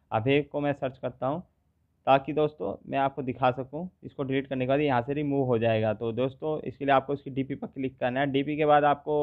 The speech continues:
इन्फो के इस आइकन पर क्लिक करना है। इसके बाद इस तरह से उसकी WhatsApp डिटेल खुल जाएगी। आपको कोने पे थ्री डॉट का ऑप्शन मिलेगा, आप थ्री डॉट के इस ऑप्शन पर क्लिक कर दीजिए। इसके बाद दोस्तों आपको यहाँ पे वीडियो ध्यान से देखना है। यहाँ पे आपको क्लिक करना है view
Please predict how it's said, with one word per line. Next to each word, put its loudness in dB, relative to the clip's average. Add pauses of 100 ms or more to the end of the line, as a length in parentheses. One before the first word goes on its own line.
(380)
इन्फो -2
के -2
इस 0
आइकन 0
पर 2
क्लिक -8
करना 0
है। -2
इसके -12
बाद 2
इस -8
तरह 0
से -2
उसकी -4 (320)
WhatsApp -2
डिटेल -2
खुल -6
जाएगी। 4
आपको 0
कोने -4
पे -6
थ्री -10
डॉट -2
का -4
ऑप्शन -8
मिलेगा, 0
आप -2
थ्री -8
डॉट -2
के -4
इस -6
ऑप्शन -8
पर -10
क्लिक -10
कर -2
दीजिए। -6 (440)
इसके -2
बाद 8
दोस्तों 4
आपको 2
यहाँ 2
पे 2
वीडियो 0
ध्यान 0
से -10
देखना 2
है। 4
यहाँ 6
पे 2
आपको 4
क्लिक -6
करना 2
है 6
view 2